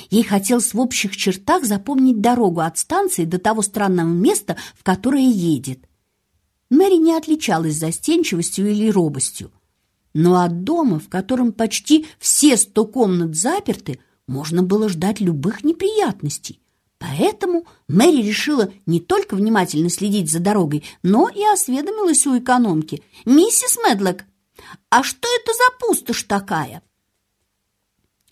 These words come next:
«Взгляни минуточек через десять в окно, и сама увидишь»,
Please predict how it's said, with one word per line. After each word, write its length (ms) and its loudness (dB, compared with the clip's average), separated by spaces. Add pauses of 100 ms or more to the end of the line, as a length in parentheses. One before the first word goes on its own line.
«Взгляни 540 0
минуточек 640 0
через 320 2
десять 380 2
в 60 -2
окно, 520 -2
и 80 -6
сама 400 4
увидишь», 560 -4